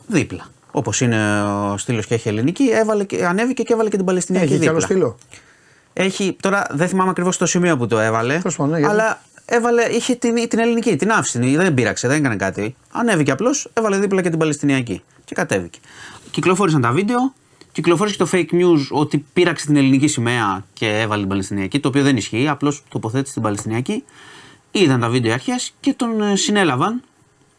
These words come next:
Speaker 1: Ε, απλά να εξηγήσω το γιατί, γιατί υπήρξε μια παρεξήγηση ότι ο Παλαιστίνιος ανέβηκε για να πειράξει την δικιά μας σημαία, το οποίο δεν έχει καμία ούτε λογική, ούτε είχε αυτός καμία τέτοια πρόθεση. Αλλά υπάρχει νόμος που λέει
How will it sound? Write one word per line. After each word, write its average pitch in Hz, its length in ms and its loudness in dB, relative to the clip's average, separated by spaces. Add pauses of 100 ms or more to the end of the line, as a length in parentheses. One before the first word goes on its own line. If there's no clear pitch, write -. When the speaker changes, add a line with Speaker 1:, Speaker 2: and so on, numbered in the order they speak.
(600)
Speaker 1:
Ε, 175 640 0 (420)
απλά 175 280 2
να 202 80 0
εξηγήσω 196 440 0
το 190 100 0
γιατί, 156 320 2
γιατί 135 300 2
υπήρξε 156 320 0
μια 160 100 4
παρεξήγηση 139 600 0
ότι 117 280 -2
ο 113 80 0
Παλαιστίνιος 123 460 0
ανέβηκε 120 540 0
για 117 160 0
να 110 100 -6
πειράξει 113 320 -4
την 104 140 -6
δικιά 98 300 -2
μας 117 140 -2
σημαία, 110 300 -4
το 117 80 -6
οποίο 120 220 -4
δεν 117 80 -2
έχει 117 100 -4
καμία 98 520 -2 (140)
ούτε 117 240 -4
λογική, 104 380 0
ούτε 131 220 2
είχε 95 340 -4
αυτός - 220 -10
καμία 95 240 -8
τέτοια 98 220 -6
πρόθεση. 131 440 -6 (480)
Αλλά 139 180 2
υπάρχει 208 360 -2
νόμος 131 440 0
που 123 140 -4
λέει 113 420 0